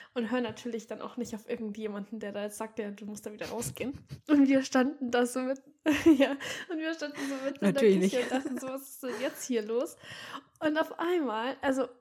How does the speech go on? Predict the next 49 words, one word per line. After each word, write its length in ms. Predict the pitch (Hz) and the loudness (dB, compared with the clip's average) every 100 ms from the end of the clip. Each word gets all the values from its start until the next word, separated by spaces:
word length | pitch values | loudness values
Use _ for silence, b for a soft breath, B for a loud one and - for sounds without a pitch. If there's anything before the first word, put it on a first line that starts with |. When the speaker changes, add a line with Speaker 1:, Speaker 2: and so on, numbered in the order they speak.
| - | -4
Speaker 1:
du 100 | 277 | 0
hast 200 | 285 269 | 2 0
halt 160 | 233 | -2
gemerkt, 380 | 226 214 220 226 | -4 -6 -6 -4
so 200 | 254 240 | 0 0
der, 200 | 240 240 | 0 -2
unser 260 | 262 247 226 | 0 0 0
Hostelbesitzer, 640 | 262 - 254 247 247 262 | -2 -4 -6 -4 -4 -2
der 140 | 233 220 | -2 -2
war 100 | 226 | -2
dann 160 | 226 226 | -2 -6
schon 160 | 240 | -6
angetrunken 500 | 247 269 262 269 247 | -2 -2 -2 -2 -2
und 120 | 240 | -2
der 80 | 226 | -2
hatte 160 | 233 - | -2 -2
das 160 | 233 240 | -4 -2
alles, 300 | 233 233 240 | 0 0 2
der 140 | 226 | 0
fand 160 | 233 226 | 0 0
alles 360 | 240 233 240 | 0 0 0
witzig 400 | 254 - 285 262 | 0 0 0 0
und 100 | 226 | 0
lustig 460 | 226 269 - 269 233 | 2 0 0 -4 -4
und 140 | 233 | -6
keine 300 | 233 226 220 | -4 -4 -2
Ahnung. 260 | 233 262 381 _ _ _ _ _ _ _ _ _ - | -2 -2 -2 _ _ _ _ _ _ _ _ _ -4
Und 120 | 262 | 0
hat 140 | 285 | 2
nur 120 | 285 | 4
mal 140 | 254 254 | 4 2
gemeint, 340 | 240 233 240 | 2 0 0
das 120 | 240 | 0
darf 200 | 240 233 | 0 0
seine 240 | 233 226 220 | 0 -6 -6
Frau 320 | - 226 233 | -8 -6 -4
nicht 240 | 220 240 | -4 -6
erfahren, 460 | - - 240 226 262 B B B B | -10 -10 -10 -8 -8 B B B B
dass 180 | 262 254 | 0 2
diese 300 | 269 240 - | 2 0 -2
Ziege 340 | 302 277 240 | -2 0 -2
im 240 | - 240 | 0 2
Hostel 280 | 247 254 - | 4 2 0
ist, 120 | 226 | -4
weil 80 | 220 | -2
das 140 | 226 - | -6 -4
fand 200 | 240 240 | -4 -2
die 100 | 226 | -4
nie 560 | 233 240 254 233 226 | 0 4 6 4 0